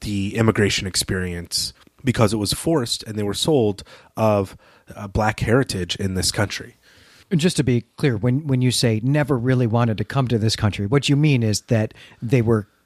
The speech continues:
Speaker 2: kidnapped and brought to this <laughs> continent against their will in order to do slave labor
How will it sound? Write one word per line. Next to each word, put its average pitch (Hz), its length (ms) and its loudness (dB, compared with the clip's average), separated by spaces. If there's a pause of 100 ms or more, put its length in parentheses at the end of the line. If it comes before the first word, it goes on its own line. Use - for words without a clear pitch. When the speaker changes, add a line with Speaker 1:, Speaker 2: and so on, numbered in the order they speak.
Speaker 2:
kidnapped 104 580 0 (160)
and 110 360 2
brought 127 360 2 (240)
to 156 120 2
this 131 180 4
<laughs> - 100 -2
continent 139 340 4
against 123 300 2
their 123 140 4
will 123 360 2 (240)
in 135 160 2
order 117 220 2
to 120 240 2
do 113 400 4 (460)
slave 113 360 2 (200)
labor 113 460 0